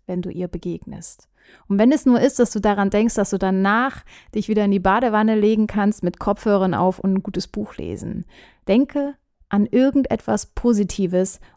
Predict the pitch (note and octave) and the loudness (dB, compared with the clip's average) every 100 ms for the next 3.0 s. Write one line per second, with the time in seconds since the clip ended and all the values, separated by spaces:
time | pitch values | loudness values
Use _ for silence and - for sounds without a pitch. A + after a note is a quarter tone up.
0 | - F#3 - G#3 - G3+ - - F#3 G3 | -6 -6 -2 -4 -4 -6 -6 -6 -4 -2
1 | G3+ - F#3 G3 F3+ E3+ E3 E3 E3+ F3+ | -2 -2 -4 -2 -2 -2 -4 -6 -6 -8
2 | - _ G3+ F3 - - D#3+ - - | -14 _ -8 -6 -8 -10 -12 -12 -14